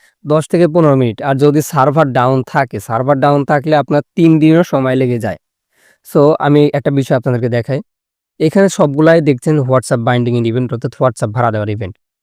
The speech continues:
এই সবগুলারই বয়স হয়ে গেছে, যার কারণে এইগুলাতে অনেকেরই, আ, একটা কোশ্চেন যে, "ভাই আমার ব্যালেন্সটা অ্যাড হচ্ছে না।"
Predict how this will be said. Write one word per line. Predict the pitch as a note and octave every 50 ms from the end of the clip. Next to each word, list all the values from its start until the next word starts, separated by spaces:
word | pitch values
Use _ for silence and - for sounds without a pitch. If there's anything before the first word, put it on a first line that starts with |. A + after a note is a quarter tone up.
| _ _ _ _ _ _ _ _
এই | - E3+ D3+
সবগুলারই | - - D#3+ D#3 D#3+ D3 D3 D#3 D#3 D3 C#3 C#3+ D#3
বয়স | D3 B2 C3 C3 C3 B2+ A#2+ - C#3+
হয়ে | A#2+ A2+ A2
গেছে, | A2 A2 - - A2+
যার | G#2 A#2 A2+ A#2+ B2+
কারণে | A#2 D#3+ D3 C#3+ C#3 C3 B2+ C3+ C#3 -
এইগুলাতে | - C#3+ C#3 C#3+ C#3 D3 D3 C#3+ C3+ - D#3+ E3 E3 E3+ C#3+ - _ _ _ _ _ _ _ _ _ _ _ -
অনেকেরই, | - D3 D3+ D#3 D#3 C3 - E3+ E3 F3
আ, | E3 - _ _ - D3+
একটা | C#3+ C#3 C#3 C#3 C#3+ - - D3+
কোশ্চেন | - D#3+ D#3+ C#3+ - E3+ C#3 C3
যে, | B2+ C3
"ভাই | A2+ C#3 C#3+ C3+ A#2+ A#2
আমার | A#2+ B2 C3+ B2+
ব্যালেন্সটা | A#2 A2+ B2 C3+ C#3+ D3 D3 C3 - -
অ্যাড | C#3 B2 A#2 B2
হচ্ছে | B2 G#2+ - - A#2
না।" | G#2 F#2+ F2